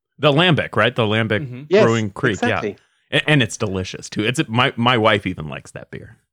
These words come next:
Speaker 3: It's a women beer, basically.
Speaker 1: <laughs>
Speaker 2: Oh, I,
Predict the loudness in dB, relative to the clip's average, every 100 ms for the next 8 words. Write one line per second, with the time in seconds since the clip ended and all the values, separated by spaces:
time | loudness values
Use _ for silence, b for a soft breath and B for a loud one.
0 | _ _ -6 -2 2 2 2 0 -2 -10
1 | _ 0 0 0 -6 -4 -4 -2 -2 -2
2 | -2 -6 -6 -8 -2 -2 0 0 2 0
3 | 0